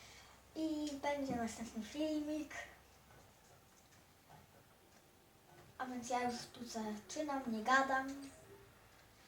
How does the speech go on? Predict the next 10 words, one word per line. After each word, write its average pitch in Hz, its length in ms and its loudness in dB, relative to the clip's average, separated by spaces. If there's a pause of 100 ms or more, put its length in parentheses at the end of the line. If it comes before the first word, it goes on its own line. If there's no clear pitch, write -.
(340)
Przepraszam, 302 600 4
że 247 200 -2
znowu 311 440 2
z 240 240 -8
botami, 262 720 4
ale 240 280 6
ja 190 80 -4
nie 185 240 -10
mam 311 280 6
internetu. 269 1000 2